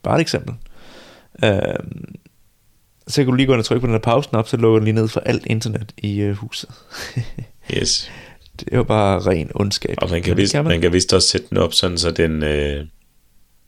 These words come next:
Speaker 2: hvad hedder det, sådan, sådan, den sætter tidsrestriktioner på for nogle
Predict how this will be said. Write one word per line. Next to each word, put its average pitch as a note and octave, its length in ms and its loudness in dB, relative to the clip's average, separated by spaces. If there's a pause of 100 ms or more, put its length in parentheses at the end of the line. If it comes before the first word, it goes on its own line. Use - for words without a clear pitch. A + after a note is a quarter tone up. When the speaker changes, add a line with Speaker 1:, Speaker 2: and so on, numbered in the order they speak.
(360)
Speaker 2:
hvad E2 120 0
hedder D#2+ 100 2
det, D#2 100 0
sådan, E2+ 180 0
sådan, E2 180 0
den D2+ 80 -4
sætter D2+ 200 0
tidsrestriktioner F2 880 0
på E2+ 200 -2
for - 120 -6
nogle E2 360 -4